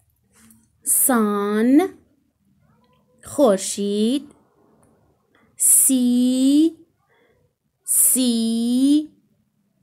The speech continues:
دریا، سیت، سیت یعنی نشستن و کلمهٔ آخری که باید استیکرش رو بچسبونید استیکر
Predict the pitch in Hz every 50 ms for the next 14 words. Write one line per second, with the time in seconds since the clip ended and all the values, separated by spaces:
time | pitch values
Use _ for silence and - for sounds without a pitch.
0 | _ _ _ _ - 254 240 226 208 190 185 175 180 175 180 196 196 190 190 190
1 | 202 208 214 226 233 254 277 277 - _ _ _ _ _ _ _ _ _ _ _
2 | _ _ _ _ _ _ _ _ _ _ _ _ _ _ - - - - - 403
3 | - - - - - - - - _ _ _ _ _ _ _ _ _ _ _ _
4 | _ _ _ _ _ _ _ - - - - - 381 339 226 - - - - -
5 | - _ _ _ _ _ _ _ _ _ _ _ _ _ _ - 214 196 208 220
6 | 247 262 254 226 220 - 214 - - - - - - - 208 208 214 220 233 254
7 | 302 392 427 - - _ _ _ _ - - - - - 220 254 254 247 240 233
8 | - - - - - 262 254 240 233 269 339 370 302 233 220 226 - 254 247 226
9 | 220 254 240 233 226 233 233 226 - 233 - 247 226 233 226 262 226 240 240 240
10 | - 254 254 247 - - 294 349 427 - 285 254 - - 233 - 247 233 240 262
11 | 302 349